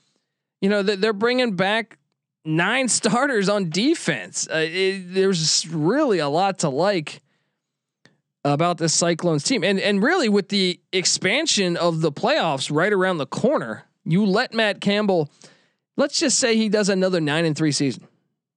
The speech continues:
Some fans are happy, but yet, okay, we thought we'd win the Big Twelve championship, but it didn't happen. Well, guess what? Last year, had we had that twelve team playoff, they would have been in the playoff.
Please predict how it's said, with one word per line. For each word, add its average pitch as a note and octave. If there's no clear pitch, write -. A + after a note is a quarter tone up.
Some D#3
fans E3
are C3+
happy, D#3+
but C#3
yet, C#3
okay, F3
we D3+
thought F#3+
we'd E3+
win E3
the D3+
Big D3
Twelve C3
championship, B2+
but B2
it A#2+
didn't D3
happen. A#2+
Well, E3+
guess A3
what? C#3+
Last F3+
year, F3
had G#3
we G#3
had F3+
that C3+
twelve D#3
team C#3
playoff, B2+
they D3
would G3
have C#3+
been C3
in A2
the F#2
playoff. -